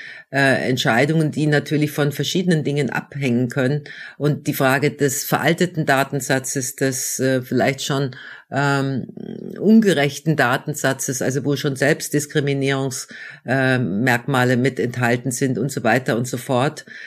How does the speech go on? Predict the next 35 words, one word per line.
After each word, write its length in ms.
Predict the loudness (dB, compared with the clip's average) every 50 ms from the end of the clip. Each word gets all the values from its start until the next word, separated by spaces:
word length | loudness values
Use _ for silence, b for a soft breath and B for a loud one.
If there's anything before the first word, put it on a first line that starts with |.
| B B B B _ 0
Ähm, 520 | 0 2 2 2 0 -2 -2 -4 -6 -4
das 220 | -2 0 0 0 0
ist 140 | 0 2 2
ja 120 | 2 2
so 160 | 2 0 0
eine 220 | 0 0 0 0 2
ganz 320 | 2 2 2 0 -2 -2
große 300 | -2 0 0 0 0 -2
Frage 500 | -2 -2 -4 -2 0 0 2 2 0 2
der, 480 | 2 2 2 2 2 0 -2 -4 -8 -8
ähm, 400 | -6 -4 -4 -2 -4 -4 -6 -6 -6
aktuellen 480 | -8 -8 -6 -4 -2 0 0 0 -2
Stunde. 500 | -4 -4 -2 0 2 4 4 4 4 2 B B B B B B _
Wie 640 | -6 -4 0 2 4 4 4 4 4 2 0 -6 -8 _
wollen 400 | 0 2 4 4 4 4 4 4
wir 100 | 2 2
das 160 | 2 0 0
schaffen, 480 | 0 0 0 -2 0 2 2 4 4 2
die 460 | 0 0 0 0 0 0 -2 -4 -6
K 160 | -6 -6 -6 -4
I 340 | -2 -2 -2 0 0 0 0
oder 140 | 0 0
diese 220 | -2 -2 -4 -4 -4
Maschinen 560 | -4 -4 -4 -4 -2 0 2 2 2 2 2
dann 280 | 2 0 0 -2 -4 B B B B B B B -10 -4
eben 320 | -2 0 0 0 0 -2
auch 320 | 0 -2 -2 -2 -4 -8 -4 -2
noch 300 | 0 0 0 -2 -6 -6
kontrollieren 640 | -4 -4 -4 -4 -4 -2 0 2 4 4 4 2
zu 200 | 0 -2 -4 -6
können 440 | -2 0 0 2 2 2 2 2 2
hinsichtlich 720 | 2 2 2 2 2 0 -2 -2 -4 -4 -6 -6 -6 -4 -2
deren 380 | -2 0 0 -2 -2 -4 -6
Funktionalität 1080 | -4 -4 -4 -4 -4 -6 -6 -4 -2 -2 -2 -2 -4 -4 -2 0 2 2 2 0 -2 -4
und 400 | -4 -2 0 0 0 -2 -4